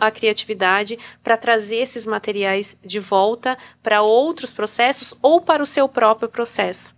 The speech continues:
Por exemplo, o nosso de remanufatura, de reparo ou trabalhando com outras empresas dentro dessa cadeia conjunta pra colocar esse material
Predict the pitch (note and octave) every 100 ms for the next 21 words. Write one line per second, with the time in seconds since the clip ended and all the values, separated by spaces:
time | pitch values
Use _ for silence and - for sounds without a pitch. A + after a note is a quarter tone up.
0 | _ - G3+ G3+ G#3+ G#3+ G#3 G#3 A3 B3+
1 | B3+ G#3 G#3 G3+ F#3 F#3+ F#3+ - C4+ C4+
2 | B3+ A#3 - - F#3 G3 F3+ - B3 C4
3 | C4 B3+ - - _ C4+ C#4+ E4 F#4+ -
4 | _ - C4 B3+ B3 C#4+ C#4+ B3+ A#3 A#3
5 | A#3 G#3+ G#3+ G3+ G3+ A3 E4 - - _
6 | F#3 A3 B3+ D4 A#3+ A3 - G#3+ G#3+ F#3+
7 | F#3+ F#3+ G#3+ A3 G#3+ B3+ D4 D#4 D4+ -
8 | - A#3+ B3+ A#3+ A#3+ B3+ C4 B3+ A#3 A#3+
9 | A3 G#3 A3